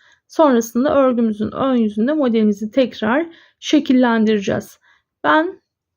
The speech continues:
örmüş olduğum parçayı, e, biraz daha büyütmek istiyorum ve modelin nasıl durduğunu sizlere tekrar göstermek istiyorum.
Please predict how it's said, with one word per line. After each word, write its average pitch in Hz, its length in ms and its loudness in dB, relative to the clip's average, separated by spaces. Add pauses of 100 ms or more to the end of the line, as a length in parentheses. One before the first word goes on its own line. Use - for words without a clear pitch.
(140)
örmüş 285 400 2
olduğum 226 340 0
parçayı, 233 680 -4 (360)
e, 247 260 4
biraz 254 340 0
daha 220 240 -4
büyütmek 294 460 -4
istiyorum 294 460 -2
ve 285 80 2
modelin 254 480 2
nasıl 247 340 -2
durduğunu 214 400 -2
sizlere 220 480 -2
tekrar 254 640 -2 (280)
göstermek 254 640 0
istiyorum. - 560 -4